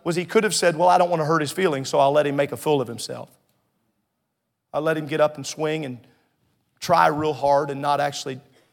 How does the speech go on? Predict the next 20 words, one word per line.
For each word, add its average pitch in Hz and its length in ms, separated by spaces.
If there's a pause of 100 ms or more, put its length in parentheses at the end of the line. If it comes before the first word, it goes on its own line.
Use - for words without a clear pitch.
(300)
Listen, 156 500
we 196 280
need 175 640 (680)
the 131 160
faithful - 1000 (600)
wounds 127 960 (440)
of 147 140
a 139 60
friend. 127 460 (520)
If 160 160
you 202 120
have 226 200
someone, 185 420
you 254 200
should 262 220
have 170 260
someone 151 320
in 156 180
your 139 160
life. 131 280